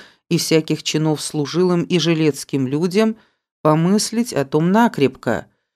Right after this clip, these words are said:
и государю мысль свою объявить на письме, чтоб ему, государю,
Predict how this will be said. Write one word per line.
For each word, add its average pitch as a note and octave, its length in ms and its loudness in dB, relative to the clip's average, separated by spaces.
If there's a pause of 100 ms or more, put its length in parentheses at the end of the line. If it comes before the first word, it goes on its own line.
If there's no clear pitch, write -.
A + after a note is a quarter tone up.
(140)
и F#3+ 100 4
государю A3 580 2
мысль B3+ 380 2
свою C3+ 500 -2
объявить F3 680 0
на G#3+ 160 2
письме, E3+ 720 0
чтоб C3+ 300 -6
ему, C#3 280 0
государю, A#3 720 2